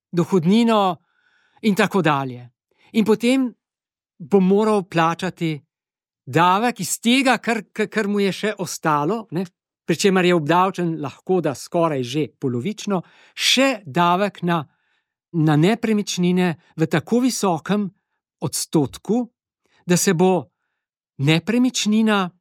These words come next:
v svoji življenjski dobi, ki je sedemdeset do osemdeset let najmanj, ne, praktično izničila, ne. Jo, jo bo ta,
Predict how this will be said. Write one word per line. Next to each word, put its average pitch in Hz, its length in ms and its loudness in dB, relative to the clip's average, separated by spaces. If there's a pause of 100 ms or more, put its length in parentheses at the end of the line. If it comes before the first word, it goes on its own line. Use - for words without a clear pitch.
(500)
v 165 360 0
svoji 170 460 0
življenjski 156 580 0
dobi, 143 380 0
ki 165 180 0
je 127 40 -2
sedemdeset 135 600 -2
do 135 220 2
osemdeset 120 520 -4
let 151 440 2
najmanj, 120 580 0 (160)
ne, 165 200 2 (760)
praktično 156 640 0 (800)
izničila, 120 720 -2 (180)
ne. 135 140 -8 (720)
Jo, 175 160 4
jo 175 240 2
bo 165 120 4 (280)
ta, 185 560 0